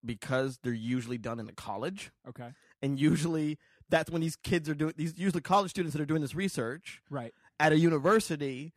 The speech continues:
Speaker 2: Right.
Speaker 1: and their cross-section is two thousand university students,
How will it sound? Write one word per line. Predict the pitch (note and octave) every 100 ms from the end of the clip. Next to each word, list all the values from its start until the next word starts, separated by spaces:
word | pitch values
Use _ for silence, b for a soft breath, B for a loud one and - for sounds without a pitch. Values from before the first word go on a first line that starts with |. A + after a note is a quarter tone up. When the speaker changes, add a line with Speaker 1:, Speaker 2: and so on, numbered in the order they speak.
| _ B2+
Speaker 2:
Right. | B2+
Speaker 1:
and | D#3+
their | E3
cross-section | - F3 F3+ F3 D#3+ D#3+
is | D3
two | - F#3
thousand | E3+ F3 E3 D#3+
university | D#3+ D#3 F3+ G3+ G3 C3
students, | - B2 G#2+ -